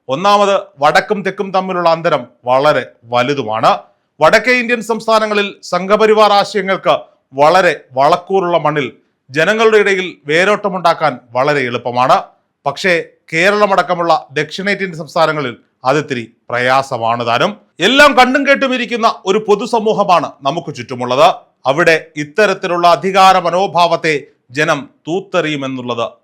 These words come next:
തീർച്ചയാണ്. രാജീവ് ചന്ദ്രശേഖർ ശതകോടികൾ ആസ്തിയുള്ള ഒരു ബിസിനസ്സുകാരനാണ്, ഒരു കോർപ്പറേറ്റ് ആണ്. എന്നാൽ പോർട്ട്ഫോളിയോയിലെ ആ മിടുക്ക് രാഷ്ട്രീയ പ്രവർത്തനത്തിൽ മിടുക്കാകാനുള്ള ഒരു അളവുകോലല്ല. അങ്ങനെ അദ്ദേഹം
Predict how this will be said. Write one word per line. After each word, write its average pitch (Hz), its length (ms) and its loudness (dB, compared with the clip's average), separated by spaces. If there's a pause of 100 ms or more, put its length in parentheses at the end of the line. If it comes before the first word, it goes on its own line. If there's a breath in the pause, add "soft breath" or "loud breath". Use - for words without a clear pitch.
(160)
തീർച്ചയാണ്. 127 580 0 (480)
രാജീവ് 170 400 2
ചന്ദ്രശേഖർ 175 560 -4 (420)
ശതകോടികൾ 185 680 0 (100)
ആസ്തിയുള്ള 156 400 -4 (220)
ഒരു 135 100 -8 (120)
ബിസിനസ്സുകാരനാണ്, 123 960 -2 (420 soft breath)
ഒരു 156 100 -2 (140)
കോർപ്പറേറ്റ് 156 640 0
ആണ്. 135 140 2 (520)
എന്നാൽ 180 240 4 (560)
പോർട്ട്ഫോളിയോയിലെ 226 800 4 (200)
ആ - 20 8 (100)
മിടുക്ക് 185 340 2 (360)
രാഷ്ട്രീയ 175 460 0
പ്രവർത്തനത്തിൽ 165 520 -4 (320)
മിടുക്കാകാനുള്ള 151 760 0 (200)
ഒരു 139 100 -6 (200)
അളവുകോലല്ല. 123 600 -2 (500)
അങ്ങനെ 196 280 0
അദ്ദേഹം 202 260 0